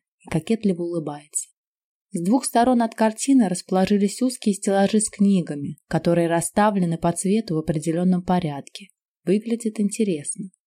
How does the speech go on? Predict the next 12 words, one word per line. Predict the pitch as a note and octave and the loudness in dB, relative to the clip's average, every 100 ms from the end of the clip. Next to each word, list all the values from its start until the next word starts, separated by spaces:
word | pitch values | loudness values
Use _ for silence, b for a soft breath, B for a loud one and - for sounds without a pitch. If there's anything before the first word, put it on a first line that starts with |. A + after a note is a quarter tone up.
| _ _ - | _ _ -2
Пожалуй, | F#3 F#3+ C#4 A#3 D#3+ | 0 2 2 2 0
в | |
гостиной | E3+ F#3+ - F#3+ F#3+ | -2 -2 0 0 0
советника | - F3+ G3+ B3 G#3+ - | 0 0 0 -2 -4 -2
можно | F3 F#3 F3 F3+ | 0 0 0 -4
сделать | E3 F3 G3+ F#3+ | -4 -2 -2 -2
так | - A3 G#3 | 0 0 0
же, | G3+ G3 _ _ _ _ _ - | -4 -12 _ _ _ _ _ -2
но | G3+ G#3 - | 0 0 0
не | F#3+ | -2
стоит | G3+ G#3 F#3+ F3+ | -2 -4 -2 -4
отвлекаться. | - F3+ F3+ D3 C3 - | -4 -6 -6 -10 -10 -14